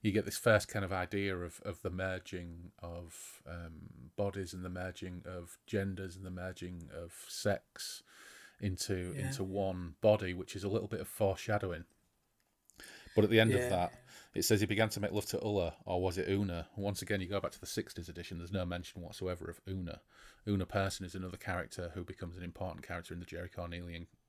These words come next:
Speaker 1: canon, and actually kind of branches out into all sorts of other bits and pieces of Moorcock's fiction as well. So he's,
Speaker 2: Does
Speaker 1: he's kind of
Speaker 2: she
Speaker 1: re-,
Speaker 2: comes in later on,
Speaker 1: revised
Speaker 2: doesn't
Speaker 1: this.
Speaker 2: she? She,
Speaker 1: Yeah.
Speaker 2: she comes in later on in the, in the same book as, um,
Speaker 1: She does. But,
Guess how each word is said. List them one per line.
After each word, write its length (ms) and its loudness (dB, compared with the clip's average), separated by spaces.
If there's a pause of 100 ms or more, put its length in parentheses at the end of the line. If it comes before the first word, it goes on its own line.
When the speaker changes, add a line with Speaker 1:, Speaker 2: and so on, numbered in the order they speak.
(220)
Speaker 1:
canon, 440 -2 (520)
and 140 4
actually 380 0
kind 160 -6
of 280 -10 (920)
branches 380 10
out 160 2
into 160 -2
all 200 6
sorts 220 -4
of 120 -4
other 100 -4
bits 240 -8
and 100 -6
pieces 340 -8
of 80 -12
Moorcock's 440 -8
fiction 460 -4
as 140 -6
well. 180 2
So 160 0
he's, 100 2
Speaker 2:
Does 100 2
Speaker 1:
he's 120 0
kind 180 0
of 320 -4
Speaker 2:
she 140 2
Speaker 1:
re-, 80 6
Speaker 2:
comes 160 2
in 140 8
later 120 10
on, 80 6
Speaker 1:
revised 240 6
Speaker 2:
doesn't 240 0
Speaker 1:
this. 160 -6 (480)
Speaker 2:
she? 180 4
She, 60 2
Speaker 1:
Yeah. 140 12
Speaker 2:
she 80 4
comes 220 -6
in 100 -2
later 200 -2
on 100 -2
in 100 0
the, 200 0
in 80 -4
the 100 0
same 260 2
book 280 -2
as, 300 0
um, 300 -6 (340)
Speaker 1:
She 180 0
does. 400 8 (720)
But, 160 8